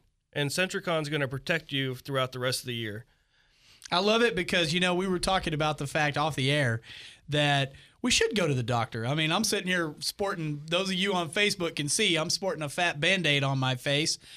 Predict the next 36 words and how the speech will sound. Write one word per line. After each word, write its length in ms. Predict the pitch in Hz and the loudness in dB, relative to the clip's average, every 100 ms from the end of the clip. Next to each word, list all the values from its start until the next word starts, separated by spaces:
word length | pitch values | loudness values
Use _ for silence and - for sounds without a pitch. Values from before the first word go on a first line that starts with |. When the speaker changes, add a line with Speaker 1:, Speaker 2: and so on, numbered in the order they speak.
| - - | -20 -4
Speaker 2:
And 120 | 190 226 | 0 2
it's 120 | 220 | 2
because 340 | 240 247 233 | 2 2 4
I 60 | 247 | 2
went 240 | 247 339 | 2 0
for 120 | - | 0
a 100 | 175 | 0
checkup 520 | 151 160 151 170 - 180 | 0 0 0 0 -2 -2
and 140 | 170 | 0
they 80 | 190 | 0
kinda 280 | 202 226 247 | 0 0 2
surprised 600 | 247 233 240 320 339 147 | 0 0 -2 0 -2 -2
me 180 | 127 127 | -2 -2
and 160 | 151 143 | -2 -2
said, 400 | 180 175 165 165 - - _ | 0 0 -2 -8 -20 -20 _
"Hey, 200 | - 403 | -4 -2
we've 220 | 180 240 | 0 0
got 220 | 226 214 208 | 0 0 0
this 220 | 175 - | 0 2
spot 560 | - - 233 180 147 - | 0 0 0 0 -2 -4
<laughs> 40 | |
that 200 | 156 - | -2 0
we're 80 | - | 0
gonna 180 | 214 - | -2 -2
have 120 | - | -2
to 100 | 233 | -4
cut 240 | - 226 | -2 0
out 160 | 240 226 | 2 2
of 60 | |
your 140 | 175 147 | 0 0
cheek." 480 | - 285 269 214 - - - | 0 0 0 -2 -6 -12 -14
You 120 | - 185 | -10 -2
can 140 | 170 | 0
imagine 500 | 156 160 180 151 135 | 2 2 2 2 0
my 180 | 135 120 | 0 -2
excitement. 640 | - - 156 151 123 | -2 -2 0 -2 -4